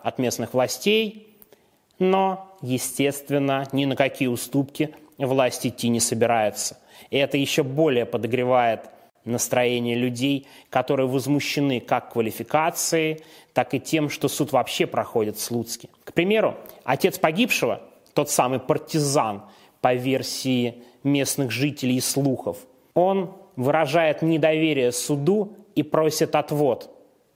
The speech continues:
Получая отказ, он демонстративно уходит из зала. Но представляете себе, как это выглядело для местных жителей? Даже отец не хочет это слушать. Судья Александр Крискевич,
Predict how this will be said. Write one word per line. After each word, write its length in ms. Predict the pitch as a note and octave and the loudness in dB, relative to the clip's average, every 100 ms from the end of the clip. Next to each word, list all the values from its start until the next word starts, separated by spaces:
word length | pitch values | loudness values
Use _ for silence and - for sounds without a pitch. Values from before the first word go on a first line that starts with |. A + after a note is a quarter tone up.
| _ - | _ 0
Получая 520 | B2+ B2 - C3+ B2 | 2 0 0 2 2
отказ, 540 | - - E3 D#3+ - - - - | 0 0 0 -2 -8 -16 -6 0
он 240 | C#3+ B2+ | 0 2
демонстративно 1000 | C#3 C#3 B2+ - C3+ C3 - D3+ B2+ B2+ | 0 0 -2 0 0 0 0 0 0 -4
уходит 640 | - B2 - B2 A#2 A2+ - | -4 -6 -2 0 0 -6 -4
из 140 | B2 | -2
зала. 600 | A#2 A2+ B2 B2 G#2+ F2+ - - _ _ _ | -2 0 2 2 2 -4 -12 -20 _ _ _
Но 120 | B2 | -4
представляете 580 | A#2+ A#2+ D3 E3 A3+ A3 | -4 0 2 4 2 -2
себе, 240 | - C3 | -4 -2
как 180 | - B2 | -2 -2
это 140 | C#3+ C3 | -2 -2
выглядело 640 | C#3 C3 A#2 A2+ G#2+ - - - | 0 0 0 0 0 -4 -14 -6
для 160 | B2 C3+ | 0 2
местных 400 | C#3 C3 D3 C3 | 2 0 -2 0
жителей? 520 | C3 C#3+ - G#2+ - - _ | 0 -2 -2 -8 -8 -14 _
Даже 260 | B2 C3+ A#3 | 0 2 0
отец 720 | - D#3 - - C#3+ - - - C3 | 0 -2 0 -2 -2 -2 -12 -8 -2
не 140 | C3+ | -2
хочет 420 | - C#3 - C3+ | 0 -2 -2 -4
это 220 | - C#3 C3+ | -2 -2 -2
слушать. 680 | - D3+ D3+ A#2+ G#2+ - - _ _ _ _ _ _ | -2 0 0 -2 -8 -10 -18 _ _ _ _ _ _
Судья 340 | - D#3+ D3 F#3 | -2 0 2 2
Александр 460 | E3 - F3+ E3+ | 2 2 2 0
Крискевич, 680 | E3 D#3+ - A3 G#3+ - | 0 -2 0 0 0 -2